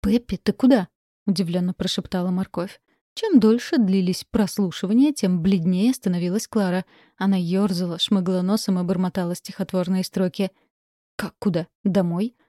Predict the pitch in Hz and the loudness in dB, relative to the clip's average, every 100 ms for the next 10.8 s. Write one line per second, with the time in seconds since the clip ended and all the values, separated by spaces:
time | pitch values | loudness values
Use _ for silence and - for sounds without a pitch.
0 | - 208 170 185 190 208 277 - 185 190 | 0 0 2 -2 0 0 0 -4 -4 -2
1 | 202 254 - 202 - 175 175 226 - 294 | 0 0 2 -2 0 -4 -2 -4 -6 -12
2 | _ 440 403 214 180 254 262 202 170 - | _ 2 4 4 4 2 4 4 2 -8
3 | _ _ _ _ - 208 175 185 175 190 | _ _ _ _ -6 -2 -2 -2 -4 -6
4 | 214 - - - 190 160 175 - 175 180 | -8 -14 -16 -8 -6 -4 -6 -6 -6 -2
5 | 226 - - 202 170 185 175 196 285 311 | -4 -4 0 0 0 -2 -2 -2 0 -2
6 | 277 208 190 - 190 - 180 170 - 269 | -2 -2 -2 -4 -6 -4 -4 -4 0 0
7 | 302 311 - _ _ 175 185 170 196 175 | 2 -2 -4 _ _ -4 -2 2 2 0
8 | 208 - _ _ _ - 185 165 185 160 | -4 -8 _ _ _ 0 0 2 -2 -2
9 | _ _ _ _ _ _ _ _ _ _ | _ _ _ _ _ _ _ _ _ _
10 | _ _ - - 156 170 240 | _ _ -6 -4 -4 -2 -2